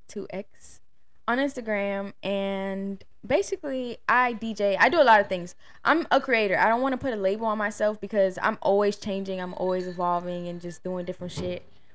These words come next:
all the time. Like, people are always calling me to do shit. Like, somebody, my friend randomly just called me today to come help him write a song.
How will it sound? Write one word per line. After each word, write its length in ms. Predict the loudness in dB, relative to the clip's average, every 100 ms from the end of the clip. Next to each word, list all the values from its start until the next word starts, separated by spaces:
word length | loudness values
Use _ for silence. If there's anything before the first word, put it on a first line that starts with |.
| 4
all 80 | 4
the 80 | 4
time. 200 | 2 2
Like, 200 | 0 0
people 240 | -4 2
are 260 | 4 4 4
always 300 | 2 2 -2
calling 360 | -2 0 0 -2
me 100 | -4
to 60 |
do 160 | -2 -2
shit. 340 | -2 -6 -4
Like, 160 | -2 -2
somebody, 480 | -2 0 0 -2 -8
my 240 | -4 0 2
friend 240 | 2 2
randomly 360 | 0 0 -4 -4
just 220 | -6 -4
called 260 | 4 4
me 120 | 4 -4
today 300 | -4 -2 -4
to 100 | -6
come 220 | -6 -4
help 160 | -2 -2
him 160 | -4
write 200 | -2 -2
a 40 | -4
song. 400 | -4 -6 -6